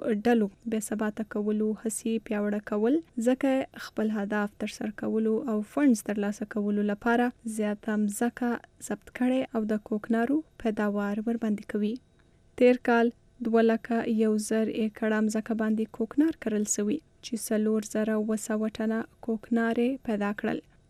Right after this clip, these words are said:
دا د کال دوه زره پنځلسم په پرتله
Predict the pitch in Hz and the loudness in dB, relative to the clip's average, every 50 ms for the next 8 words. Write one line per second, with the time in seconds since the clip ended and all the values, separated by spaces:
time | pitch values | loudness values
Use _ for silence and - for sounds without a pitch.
0 | _ - - 233 233 233 240 240 233 - - _ - - 226 214 208 208 214 214 | _ -2 0 2 2 4 2 2 0 0 -2 _ -6 -4 -2 -2 0 0 0 0
1 | 214 214 214 208 214 208 208 208 - - 214 208 208 214 220 - - 254 254 254 | 0 0 0 0 0 -2 -2 -2 -2 -2 -2 0 0 -2 -2 0 2 2 2 2
2 | 269 254 - 262 254 - - 262 247 254 262 | 2 0 -2 -2 -2 0 0 2 2 2 2